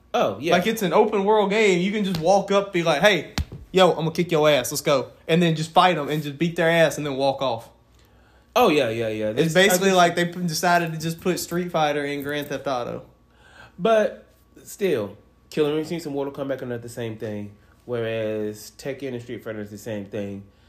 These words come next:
Speaker 1: I've even had people say, "Well, all fighting games are the same."
Speaker 2: I feel that way, I'll, I'll be honest. I do feel that way, though.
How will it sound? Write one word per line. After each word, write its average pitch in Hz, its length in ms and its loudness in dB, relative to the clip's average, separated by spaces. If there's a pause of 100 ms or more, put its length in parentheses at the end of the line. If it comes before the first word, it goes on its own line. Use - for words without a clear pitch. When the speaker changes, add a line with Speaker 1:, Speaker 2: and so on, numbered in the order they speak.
(160)
Speaker 1:
I've 190 200 0
even 180 140 -4
had 151 120 -4
people 147 180 -10
say, 147 140 -6
"Well, 127 160 -4
all 143 200 0
fighting 113 280 -4
games 110 260 -8
are 104 60 -12
the 104 80 -12
same." 95 260 -8 (1400)
Speaker 2:
I 143 180 4
feel 120 240 -6
that 113 160 -6
way, 117 140 -2
I'll, 113 280 -2
I'll 117 60 -4
be 117 160 -10
honest. 110 400 -10
I 143 120 2
do 139 180 -4
feel 117 200 -10
that 110 160 -8
way, 113 120 -8
though. 110 260 -10